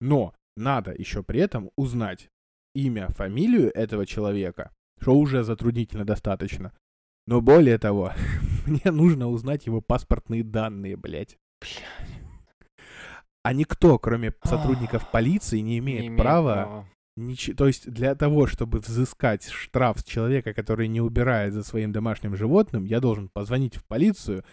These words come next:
Speaker 1: вызвать участкового, он должен приехать, попросить, потребовать документы, составить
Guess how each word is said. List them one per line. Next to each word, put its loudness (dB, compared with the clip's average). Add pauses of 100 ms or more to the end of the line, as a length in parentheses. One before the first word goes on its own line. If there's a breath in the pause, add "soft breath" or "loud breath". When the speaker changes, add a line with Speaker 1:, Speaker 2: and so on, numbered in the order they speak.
(180 soft breath)
Speaker 1:
вызвать 0
участкового, 2
он -2
должен -4
приехать, -2 (140)
попросить, 0
потребовать -4
документы, 2 (240 loud breath)
составить -4